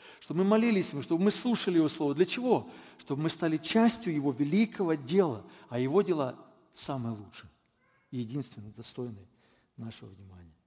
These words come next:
Но вы знаете, почему еще очень важна истина о независимости Божией? Если мы делаем добрые дела, чтобы каким-то образом заслужить Божье расположение,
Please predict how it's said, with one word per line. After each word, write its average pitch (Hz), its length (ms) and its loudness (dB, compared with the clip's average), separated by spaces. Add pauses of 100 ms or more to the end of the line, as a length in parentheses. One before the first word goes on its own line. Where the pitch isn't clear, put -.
(1040)
Но 127 80 -4
вы 127 80 2
знаете, 156 320 -2
почему 131 400 -8
еще 120 260 -8
очень 123 300 -10
важна 120 360 -10
истина - 420 -12
о 151 120 -10
независимости 123 840 -8
Божией? 113 360 -10 (460)
Если 180 360 2
мы 175 120 2
делаем 175 400 2
добрые 160 340 0
дела, 151 260 -2
чтобы 127 240 -6
каким-то 156 420 -6
образом 131 480 -4
заслужить 143 500 -4
Божье 143 360 0
расположение, 135 760 0